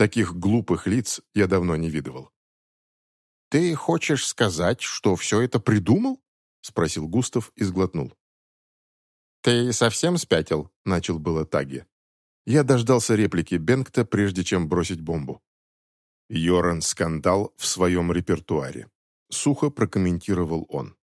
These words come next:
В возбуждении Таги поднялся из кресла для посетителей, и я нахально занял его место. «Спокойствие, уважаемые начальники и редактор Хокансон.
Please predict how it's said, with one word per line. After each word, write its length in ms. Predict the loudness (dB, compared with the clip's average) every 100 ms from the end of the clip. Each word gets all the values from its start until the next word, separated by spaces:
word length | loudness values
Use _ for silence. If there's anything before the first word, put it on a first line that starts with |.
| _ _ _ _ _ _ _ _ _ _ 0
В 100 | 2
возбуждении 720 | 4 4 2 4 4 4 2
Таги 320 | 2 2 2
поднялся 540 | 2 2 2 0 -2
из 100 | -4
кресла 420 | -2 0 0 0 0
для 160 | 0
посетителей, 640 | 0 -4 -4 -4 0 0
и 140 | 0 2
я 140 | 2
нахально 520 | 2 2 4 2 2
занял 320 | 0 0 0 -2
его 220 | -4 -6
место. 420 | -8 -10 -12 -16 _ _ _ _ _ _ _ _ _ _
«Спокойствие, 840 | -6 2 2 4 2 2 0 0 2
уважаемые 600 | 2 4 4 2 2 0
начальники 520 | 2 2 0 -2 -2
и 140 | 2
редактор 440 | 2 4 2 0 0
Хокансон. 600 | 0 -2 -6 -8 -12